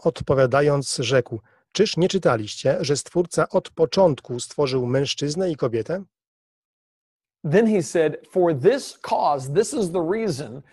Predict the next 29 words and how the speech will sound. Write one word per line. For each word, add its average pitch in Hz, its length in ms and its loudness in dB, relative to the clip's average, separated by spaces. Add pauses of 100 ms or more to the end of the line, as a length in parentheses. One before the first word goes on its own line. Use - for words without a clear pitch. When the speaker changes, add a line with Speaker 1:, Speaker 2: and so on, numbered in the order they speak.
(160)
Speaker 2:
a 190 120 6
man 202 380 0
is 151 80 -2
gonna 156 320 0
leave 202 360 -2
his 156 180 -6
father 190 540 -2
and 151 100 -6
his 143 200 -10
mother 147 540 -6 (320)
and 156 160 -2
shall 165 160 2
be 147 140 -2
cleaved 190 480 -6
unto 165 340 -6
his 147 240 -8
wife.” 127 540 -10 (320)
This 196 200 2
is 180 180 -4
the, 170 240 -2
how 185 240 0
we 175 100 -2
get 139 220 -4
the 156 160 -4
idea 160 440 -6
of 127 220 -10
marriage 135 600 -12 (100)
right 101 120 -14
here. 101 160 -14